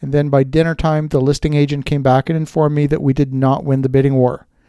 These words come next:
The seller was not comfortable with the inspection condition. They went with another offer at a lower price with no conditions. So here's the interesting situation.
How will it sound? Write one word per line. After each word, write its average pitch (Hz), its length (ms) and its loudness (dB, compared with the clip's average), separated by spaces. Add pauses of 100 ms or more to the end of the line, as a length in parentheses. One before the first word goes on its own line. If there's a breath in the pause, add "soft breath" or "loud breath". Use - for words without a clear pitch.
(460 soft breath)
The 147 140 0
seller 156 400 2
was 156 220 -2
not 151 220 0
comfortable 147 500 -2
with 147 140 -2
the 151 140 -2
inspection 139 520 -2
condition. 135 580 -2 (720)
They 190 160 2
went 190 200 0
with 160 200 0
another 175 360 2
offer 165 420 0
at 143 120 0
a 131 60 2
lower 143 320 2
price 139 420 0
with 156 160 -2
no 127 140 2
conditions. - 720 -4 (920 soft breath)
So 233 160 0
here's 180 440 2
the 202 100 -4
interesting 151 480 -2
situation. 147 720 0